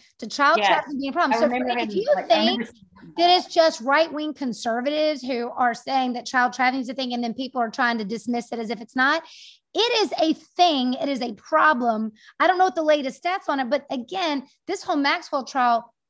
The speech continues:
Speaker 1: points to the fact that children, women exploited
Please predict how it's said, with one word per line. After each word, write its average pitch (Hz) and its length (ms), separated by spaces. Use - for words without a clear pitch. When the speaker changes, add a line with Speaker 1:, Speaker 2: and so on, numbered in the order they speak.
Speaker 1:
points - 380
to 320 80
the 269 100
fact 233 440
that 240 340
children, 254 640
women 247 520
exploited 269 920